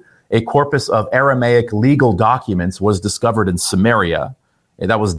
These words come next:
dated to the fourth century B C E. It's called the Samaria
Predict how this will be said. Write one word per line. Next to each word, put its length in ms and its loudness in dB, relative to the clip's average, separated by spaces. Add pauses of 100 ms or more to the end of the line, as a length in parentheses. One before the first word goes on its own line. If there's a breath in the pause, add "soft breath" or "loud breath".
dated 260 0
to 60 -8
the 80 -2
fourth 540 0
century 460 -2
B 160 0
C 180 -6
E. 380 -4
It's 120 -10
called 280 0
the 80 0
Samaria 720 0